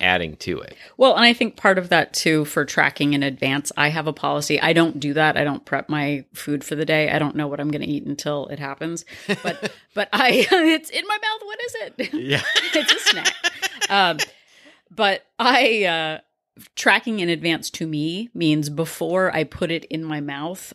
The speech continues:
Speaker 2: I track it.
Speaker 1: Oh, yeah.
Speaker 2: Like, before I am putting it on the plate, I am tracking it because I have a lot of things on my mind, and remembering what I ate after I ate is not one of them.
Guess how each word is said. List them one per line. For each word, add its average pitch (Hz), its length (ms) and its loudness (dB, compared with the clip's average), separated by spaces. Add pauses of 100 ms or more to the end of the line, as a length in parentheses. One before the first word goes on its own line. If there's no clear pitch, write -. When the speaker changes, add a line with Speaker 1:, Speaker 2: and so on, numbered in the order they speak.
Speaker 2:
I 147 120 -4
track - 400 -12
it. - 260 -14
Speaker 1:
Oh, 113 160 6
yeah. 104 300 6
Speaker 2:
Like, - 280 -2
before 190 840 6
I 160 360 6
am 151 440 2
putting 185 260 2
it 170 80 2
on 160 160 0
the 151 60 0
plate, 143 440 -2
I 147 120 0
am 143 180 0
tracking 131 480 0
it 135 220 -6
because 147 560 2 (360)
I 190 540 4 (360)
have 160 580 2 (100)
a 143 60 -8
lot 147 340 -6
of 147 100 -6
things 156 300 0
on 180 160 -4
my 190 140 -2
mind, 208 480 -6 (600)
and 151 380 4 (600)
remembering 165 760 6
what 151 220 2
I 151 160 2
ate 143 240 -4
after 147 360 -6
I 143 40 -4
ate 135 260 -4
is 139 160 -6
not - 320 -6
one 143 280 -10
of - 120 -14
them. - 300 -10